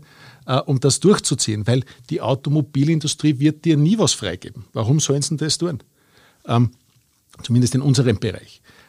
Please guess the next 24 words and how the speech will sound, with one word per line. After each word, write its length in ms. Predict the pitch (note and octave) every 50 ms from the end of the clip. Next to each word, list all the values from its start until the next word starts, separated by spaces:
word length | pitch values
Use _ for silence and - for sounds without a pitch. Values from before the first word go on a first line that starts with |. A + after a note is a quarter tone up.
| _ _ -
Ähm, 140 | B2 A#2+ B2+ - - -
genauso 480 | D3 A#2+ A2 F#2+ B2 A#2 - E3 B2 C3+
wie 80 | C#3+
es, 160 | D3 - -
glaube 240 | - - B2+ B2+ C#3
ich, 140 | B2+ - -
auch 220 | A2 A#2+ B2+ -
nicht 200 | D#3 D3+ C#3 C#3+
sinnvoll 360 | - D3 C#3 C#3 - D3+ C#3+ C#3+
ist 120 | B2+ D3
auf 100 | B2+ -
der, 220 | - D3+ C#3 C#3 -
in 140 | - B2+ B2
der, 180 | - - - A2+
bei, 200 | - - C#2+ -
bei 200 | C3 - A#2 A2+
Elektromobilität 1000 | - A#2 G#2+ G2 G#2+ - - - C#3 C3+ C3+ B2+ C#3+ C#3+ C3+ - C3+ C3+ C3+ -
und 100 | C3 A#2
wenn 80 | B2+ A#2+
man 120 | B2 A#2+
das 180 | B2 - - _ _ _ -
stark 460 | - - - - - - - - -
anschieben 500 | F#2+ G#2 A#2+ A#2 - - D3 C3 D3+ B2+
will, 160 | D3 D#3 D3